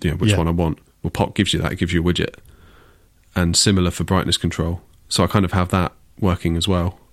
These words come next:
Speaker 1: to the right-hand side of the touch bar. Um, but it's great. It's really good. I, I, I do a lot of full screen stuff, as we discussed, either last episode or the one before. So obviously the dock, kind of the default behavior is the dock goes away when you go into full screen mode.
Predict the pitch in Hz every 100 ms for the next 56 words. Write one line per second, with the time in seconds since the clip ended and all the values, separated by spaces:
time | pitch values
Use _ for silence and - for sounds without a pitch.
0 | _ - 85 85 92 - 85 - 82 104
1 | - - - 113 123 _ - - - -
2 | _ _ _ - 87 92 95 - - 117
3 | - 262 285 - 175 139 147 147 127 110
4 | 107 110 - - - - - - 120 120
5 | 117 - 123 107 - 120 - 87 - 95
6 | 87 - 101 92 - 90 92 90 92 -
7 | 90 - 87 87 92 87 - 90 87 -
8 | - - - - - - - - 95 95
9 | 92 90 - - - 95 87 - 98 -
10 | - _ _ - - - 95 90 - 90
11 | 98 - - 92 87 85 82 82 92 -
12 | 87 87 92 85 87 87 90 85 - 87
13 | - 117 92 80 -